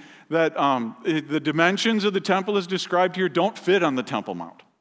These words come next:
He's in the land of Jerusalem, he's in the land of Israel, it's just, uh, we, who knows? We're not gonna talk too much about what the scholars have to say, 'cause I don't get it. Maybe if I got it, I'd have something to say. This, this is a mystery.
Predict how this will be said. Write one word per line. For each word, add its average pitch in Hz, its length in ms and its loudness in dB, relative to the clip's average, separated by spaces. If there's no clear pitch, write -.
He's 165 220 -4
in 247 140 4
the 247 100 6
land 240 260 6
of 220 80 -2
Jerusalem, 240 560 2
he's 196 140 -2
in 233 100 2
the 233 80 4
land 233 240 2
of 208 80 0
Israel, 233 640 4
it's 180 180 -8
just, 190 180 -6
uh, 202 160 -2
we, 170 180 -4
who 180 140 -2
knows? 107 360 -4
We're 160 120 -2
not 196 140 4
gonna 208 160 0
talk 214 300 4
too 208 140 -2
much 185 220 0
about 160 200 0
what 156 140 -2
the 151 80 -12
scholars 156 420 0
have 147 180 0
to 147 60 -12
say, 151 220 -2
'cause 113 340 -4
I 123 180 -2
don't 139 280 -6
get 82 160 -12
it. - 80 -18
Maybe 143 220 0
if 156 120 -2
I 139 80 0
got 120 320 2
it, 92 100 -8
I'd 92 140 -6
have 95 160 -6
something 101 340 -10
to 95 60 -12
say. 113 100 -10
This, 120 160 -8
this 143 340 -6
is 165 240 -2
a 156 220 0
mystery. 120 580 -4